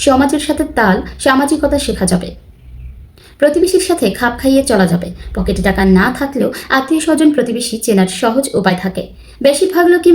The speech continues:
মনে করে দেশে গেলে বা দেশ থেকে আসলে পজিশন বা চান্স চলে যাবে। পঞ্চাশ হাজার টাকা পাঠালে মনে করে হয়তো দশ হাজার টাকা খরচ করে ফেলবে, বাকি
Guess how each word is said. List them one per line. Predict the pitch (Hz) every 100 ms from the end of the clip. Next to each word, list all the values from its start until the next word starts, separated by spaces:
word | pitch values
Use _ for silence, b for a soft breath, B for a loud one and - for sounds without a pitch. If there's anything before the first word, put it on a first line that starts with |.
| -
মনে | 254 247
করে | 196 320 B B 233
দেশে | 247 165
গেলে | 214 233 359
বা | 208 202
দেশ | 190
থেকে | 226 220 190
আসলে | 185 - 226 B B
পজিশন | 269 254 294 320 320 - - 190
বা | 190
চান্স | 233 240 240 -
চলে | 180 175
যাবে। | 180 - - _ _ _
পঞ্চাশ | 226 247 269 277
হাজার | 254 254
টাকা | 240 247 233
পাঠালে | 202 226 202 - B B
মনে | 247 294 294
করে | 254 240 B B
হয়তো | 254 269 - 208 B 220
দশ | 247 254
হাজার | 285 294
টাকা | 285 285 294
খরচ | 214 -
করে | 196 190
ফেলবে, | 190 175 185 - -
বাকি | 202 214